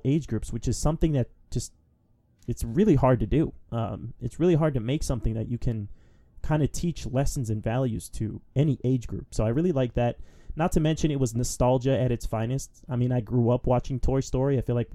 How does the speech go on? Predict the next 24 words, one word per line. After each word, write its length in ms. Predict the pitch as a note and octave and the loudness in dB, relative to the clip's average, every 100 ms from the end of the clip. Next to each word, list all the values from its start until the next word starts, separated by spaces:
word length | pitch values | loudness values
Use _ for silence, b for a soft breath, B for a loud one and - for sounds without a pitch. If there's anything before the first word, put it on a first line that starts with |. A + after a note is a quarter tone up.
| - | -8
a 60 | |
lot 240 | G#2+ A2 A#2+ | -4 0 0
of 80 | B2 | 0
us 140 | - | 0
did. 260 | C3 C3+ - b b b b - | 0 0 -2 b b b b -4
I 100 | A#2+ | 0
remember 340 | A#2+ B2 B2 | 2 2 0
receiving 520 | A2+ A#2 - C3 C3 | 0 -2 0 0 0
the 80 | B2 | 0
first 340 | - B2 B2 - | -2 -2 -2 4
Toy 160 | B2+ | 4
Story 400 | C3 C#3 B2+ C3 | 4 2 2 2
on 140 | B2 G#2+ | 2 0
V 180 | B2+ | 2
H 200 | B2+ - | 2 2
S 200 | A#2 C3 | -2 0
on 160 | A#2 G#2+ | 0 -4
Christmas 500 | - C3 - D3 D3+ | -2 -4 -2 -4 -2
when 120 | G#2 | -4
I 40 | G#2 | -2
was 160 | G#2+ | -4
just 160 | A#2 - | -4 -8
a 60 | |
baby. 480 | G2+ F#2+ G2 B2 C3+ | -6 -6 -4 -2 -4